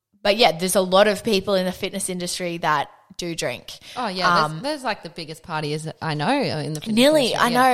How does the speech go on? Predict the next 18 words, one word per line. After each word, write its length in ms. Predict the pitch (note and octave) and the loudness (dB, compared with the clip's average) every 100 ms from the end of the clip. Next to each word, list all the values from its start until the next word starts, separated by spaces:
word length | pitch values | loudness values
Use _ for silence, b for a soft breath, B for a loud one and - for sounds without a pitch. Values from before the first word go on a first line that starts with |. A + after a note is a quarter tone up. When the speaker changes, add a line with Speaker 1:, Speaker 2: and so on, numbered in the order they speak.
| G#3 | 2
Speaker 1:
know. 60 | B2+ | 2
And 140 | A3+ | 2
it's, 260 | A3+ - - | 0 -2 2
um, 380 | A3+ G3+ F#3 F3 | 4 4 0 -2
yeah, 160 | A#3 G3+ | 2 2
definitely, 600 | F#3+ G#3 C#4 A#3 F3 F3 | 2 -2 0 -2 0 0
I 100 | D#3+ | 0
could 200 | - A3 | -2 -6
say 140 | G3 F#3 | -4 -4
the 100 | F3 | -4
same 240 | F3 E3+ | -6 -6
thing. 340 | - F#3+ F3+ F3 B B B | -4 -6 -6 -12 B B B
Um, 540 | - F#3 F3+ F3 F3 F3+ - - | 0 2 2 -2 -8 -12 -10 0
and 200 | A#3 A3 | 2 6
yeah, 160 | A#3+ F3 | 6 6
I 120 | G#3+ - | 4 2
think, 220 | C4+ B3+ | -2 2
like, 200 | A3 | 2